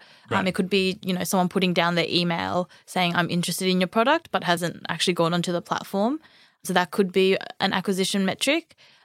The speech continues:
Speaker 1: The third step is called activation, and this is the most important step. So any twenty-five percent increase in your activation rate will convert into a forty-eight percent increase in your annual recurring revenue.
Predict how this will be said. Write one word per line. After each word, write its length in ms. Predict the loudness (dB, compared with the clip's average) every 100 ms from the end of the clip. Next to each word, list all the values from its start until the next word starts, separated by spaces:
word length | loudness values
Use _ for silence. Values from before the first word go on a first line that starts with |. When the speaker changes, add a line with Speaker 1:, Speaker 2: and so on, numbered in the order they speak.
| _ -4
Speaker 1:
The 80 |
third 340 | -2 4 4 2
step 280 | 0 2 2
is 400 | 0 -2 -8 -10
called 340 | 0 2 2 0 -4
activation, 640 | -2 0 2 2 0 2
and 120 | 2
this 140 | 2
is 60 | 4
the 80 | 4
most 220 | 4 2
important 380 | 0 0 0 0
step. 300 | 2 2 0 _ -20 -12
So 300 | 2 4 4 4
any 200 | 0 0
twenty-five 540 | 0 2 2 4 2
percent 300 | 0 -2 0
increase 360 | 0 0 0 0
in 100 | -2
your 100 | -2
activation 560 | -2 -2 -2 -2 0
rate 200 | 0 2
will 120 | 0 0
convert 400 | 0 0 0 -2
into 540 | -4 -2 0 0 -2 -8 -20 _ _
a 180 | 0 0
forty-eight 500 | 2 2 4 2 -2
percent 280 | -4 -2 0
increase 400 | -2 0 -2 -2
in 260 | -2 0
your 180 | 2 2 2
annual 240 | 2 2
recurring 340 | 0 0 0
revenue. 440 | 0 0 2 0